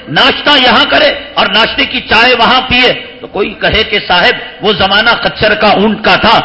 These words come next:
اب تو ناشتہ بنگلور میں کر کر اس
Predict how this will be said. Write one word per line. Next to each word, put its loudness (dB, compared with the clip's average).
اب -4
تو 2
ناشتہ 0
بنگلور 2
میں 2
کر 2
کر 0
اس 2